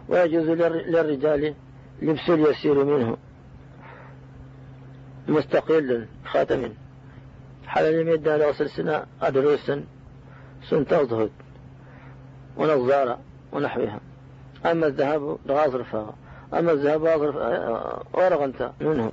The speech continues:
فيحرم وضعه ورغنت حرام رأس الجوال مهارة فلك-، فلك السوانة وغن ترى الزول هذا.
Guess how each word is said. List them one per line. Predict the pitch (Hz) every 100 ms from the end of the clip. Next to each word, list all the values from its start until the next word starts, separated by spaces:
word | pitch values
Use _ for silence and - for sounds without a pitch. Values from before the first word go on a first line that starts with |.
| -
فيحرم | 165 143 156 165
وضعه | 160 147 139 135 - - - - - - - - - - - -
ورغنت | 170 160 147 131
حرام | - 156 160
رأس | 156 156 143
الجوال | 151 147 151
مهارة | 139 143 135 131
فلك-، | 139 -
فلك | 143 160 135
السوانة | 120 - 131 131 127 127 - - - - - - 131 135 131 - - - - - - - - -
وغن | 143 139 135 131
ترى | 151
الزول | 127 120 143 123
هذا. | 107